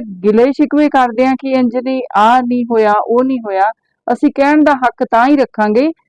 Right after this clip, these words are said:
ਜੇ ਅਸੀਂ ਆਪਣੇ, ਅਹ, ਵੋਟ ਦੇ ਹੱਕ ਦਾ ਇਸਤੇਮਾਲ ਕਰਾਂਗੇ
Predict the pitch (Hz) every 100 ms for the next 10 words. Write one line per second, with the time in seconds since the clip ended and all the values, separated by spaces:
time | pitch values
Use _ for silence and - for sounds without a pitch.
0 | _ - 185 247 302 - 262 277 277 254
1 | - 247 277 294 - _ _ _ - 214
2 | 202 233 285 262 240 247 247 226 208 220
3 | 240 262 - 254 233 214 208 208 202 214
4 | 240